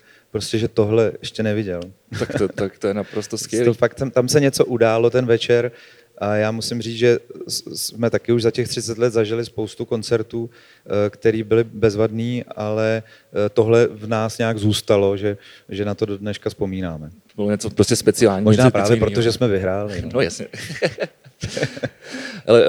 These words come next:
Speaker 2: eh, my jsme v Karlových Varech na filmovém festivalu. Eh, chci se zeptat, eh, jak máš tady nějaký jako oblíbený místo, kde třeba jako, jezdíš tam vůbec jako častějc nějak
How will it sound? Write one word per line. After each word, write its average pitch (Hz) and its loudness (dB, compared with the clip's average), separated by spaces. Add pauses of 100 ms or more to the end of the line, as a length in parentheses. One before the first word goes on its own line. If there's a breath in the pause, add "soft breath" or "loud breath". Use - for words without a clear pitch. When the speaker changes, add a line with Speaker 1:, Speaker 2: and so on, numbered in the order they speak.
(100)
Speaker 2:
eh, 110 2
my 113 -2
jsme 135 -8
v - -18
Karlových 123 6
Varech 113 6
na 110 2
filmovém 117 0
festivalu. 107 6 (380 soft breath)
Eh, 101 -4 (520)
chci - -10
se 127 0
zeptat, 127 6
eh, 120 12
jak - 2
máš 110 4
tady 127 -4
nějaký 120 -4
jako - -12 (320)
oblíbený 120 -2
místo, 123 -2
kde 143 0
třeba 120 0
jako, 117 -2 (500)
jezdíš 104 -4
tam 147 -2
vůbec 135 0
jako 123 2 (420)
častějc 185 -2
nějak 156 -12